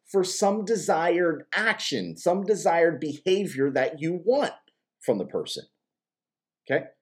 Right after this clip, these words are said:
So you're giving them a reward pretty much every single time that they display this great behavior that you like.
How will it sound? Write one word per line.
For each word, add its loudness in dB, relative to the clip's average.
So 0
you're 0
giving 6
them 2
a 4
reward 2
pretty 0
much -8
every -6
single -6
time -6
that -2
they -2
display -4
this -6
great -10
behavior -2
that -4
you -10
like. -12